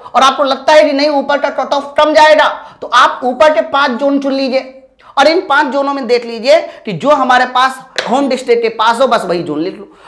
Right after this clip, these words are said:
आप और भी अच्छा risk लेना चाह रहे हो, आपको लगता है कि सारे के सारे बच्चे ऊपर वाला ही form भरेंगे, तो आप नीचे के कोई पांच जोन चुन लीजिए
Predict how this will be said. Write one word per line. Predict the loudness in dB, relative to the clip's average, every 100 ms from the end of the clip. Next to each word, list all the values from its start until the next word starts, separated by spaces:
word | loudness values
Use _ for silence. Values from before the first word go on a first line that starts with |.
| -2
आप | 2 2 2
और | 2 4 4
भी |
अच्छा | -2 -2 -2
risk | -2 -4
लेना | -4 -2 0
चाह | 2 4
रहे | 4
हो, |
आपको | 2 0
लगता | -2 0 2
है | 2
कि | 0
सारे | 0 0 -2
के | -2
सारे | 0 0
बच्चे | -4 -2
ऊपर | -2 -2 0 4
वाला | 4 4
ही | 0
form | -2 -2
भरेंगे, | 0 0 -2 -6 -6 -20 -20 -2
तो | 2
आप | 2 2
नीचे | 0 -2 -2 -2
के | -2
कोई | -2 0 0 -4 -12 _
पांच | 2 2
जोन | 2 -2 -2
चुन | -4 -2
लीजिए | 0 0 -2 -4